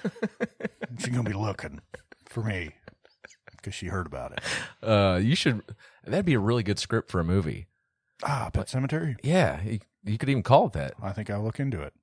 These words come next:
Speaker 1: You should.
Speaker 2: Make sure there's no trademark issues.
Speaker 1: I'll star in it.
Speaker 2: Uh, which part?
Speaker 1: Oh, I'll be the main character.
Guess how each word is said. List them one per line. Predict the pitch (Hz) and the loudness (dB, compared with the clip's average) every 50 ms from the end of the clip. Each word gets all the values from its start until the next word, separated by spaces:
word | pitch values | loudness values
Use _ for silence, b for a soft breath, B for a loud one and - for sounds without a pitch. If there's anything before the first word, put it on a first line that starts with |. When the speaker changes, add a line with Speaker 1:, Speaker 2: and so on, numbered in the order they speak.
| _ _ _ _ _ - | _ _ _ _ _ -8
Speaker 1:
You | - 92 | -6 -4
should. | - - 135 123 87 - | -2 0 0 0 -2 -4
Speaker 2:
Make | 175 156 - | -6 -6 -4
sure | - 135 120 | -4 -4 -4
there's | 107 98 - | -4 -4 -6
no | 90 82 | -8 -8
trademark | - - 80 71 80 73 - - | -8 -10 -10 -10 -12 -14 -14 -14
issues. | - - - - - | -14 -14 -8 0 2
Speaker 1:
I'll | 117 - | 2 2
star | - - 104 101 113 98 82 | 4 4 4 4 4 4 2
in | 87 | 0
it. | 101 - _ _ _ _ _ _ _ _ _ _ _ _ _ _ _ _ _ _ - | -2 -4 _ _ _ _ _ _ _ _ _ _ _ _ _ _ _ _ _ _ -6
Speaker 2:
Uh, | 117 107 101 101 | -4 -2 -2 -2
which | 98 101 113 - - | -2 -4 -6 -6 -2
part? | - 127 113 92 - _ _ _ _ _ _ _ _ _ _ _ _ _ _ _ _ _ _ _ _ _ _ _ - | -2 -2 -2 -2 -4 _ _ _ _ _ _ _ _ _ _ _ _ _ _ _ _ _ _ _ _ _ _ _ 0
Speaker 1:
Oh, | - 123 104 | 4 4 4
I'll | 87 | 4
be | 80 92 87 | 4 0 -2
the | 78 | -2
main | 78 80 76 76 | -2 -4 -4 -4
character. | - 95 101 82 - - 65 64 73 - | -2 -2 -2 -2 -2 -6 -8 -8 -10 -10